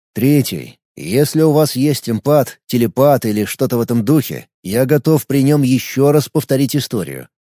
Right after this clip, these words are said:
И четвертый. Я могу отвезти вас на то место, где мы все это видели.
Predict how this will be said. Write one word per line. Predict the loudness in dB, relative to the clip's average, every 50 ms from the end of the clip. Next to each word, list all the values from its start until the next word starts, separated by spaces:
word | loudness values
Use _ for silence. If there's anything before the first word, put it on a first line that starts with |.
| _ _ _ _ _ _ _ -8
И | -2 0 0 0
четвертый. | 0 -2 -2 0 2 2 2 0 -2 -6 -12 -12 -12 _ _ _ _ _ _ _ _ _ -12
Я | -6 -4 -2
могу | 0 0 2 4 2
отвезти | 2 2 2 -2 -2 -2 0 0 2
вас | 2 2 2
на | 0 0
то | 2 2
место, | 2 4 2 2 0 -2 -10 -10
где | -6 -2 0 0
мы | 2 4 2 2
все | 2 0 -2 0
это | 0 0 0 0
видели. | 0 0 -2 -2 -4 -6 -8 -10 -14 -14